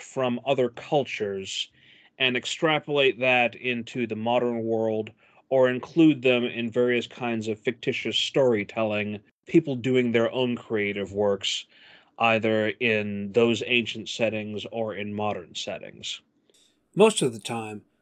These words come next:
authors tend to use the pantheons of the long-dead ancient civilizations of Europe,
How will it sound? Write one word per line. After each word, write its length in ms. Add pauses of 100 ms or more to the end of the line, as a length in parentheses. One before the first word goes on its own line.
(260)
authors 360
tend 220
to 60
use 360
the 80
pantheons 800
of 80
the 100
long-dead 640
ancient 340
civilizations 920
of 120
Europe, 400